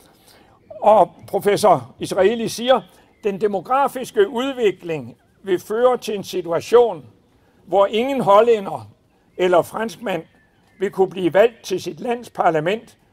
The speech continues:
uden støtte fra det muslimske mindretal, som vil få en stadig mere afgørende stemme ved sammensætningen af de europæiske regeringer." Befolkningsudviklingen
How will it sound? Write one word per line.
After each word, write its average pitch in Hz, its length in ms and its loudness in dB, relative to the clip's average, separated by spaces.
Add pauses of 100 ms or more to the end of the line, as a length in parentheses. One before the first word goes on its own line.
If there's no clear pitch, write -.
(140)
uden 202 260 2
støtte 196 460 0
fra - 140 -2
det 190 120 -6
muslimske 202 540 -8
mindretal, 180 600 -4 (420)
som 196 200 -2
vil 165 80 -2
få 208 160 -2
en 185 80 -4
stadig 190 440 -2
mere 175 200 -2
afgørende 156 580 0
stemme 170 380 -6 (360)
ved 175 100 -2
sammensætningen 151 840 -6 (100)
af 160 120 -4
de 156 80 -6
europæiske 143 640 -4 (420)
regeringer." 123 560 -10 (1600)
Befolkningsudviklingen 214 1400 0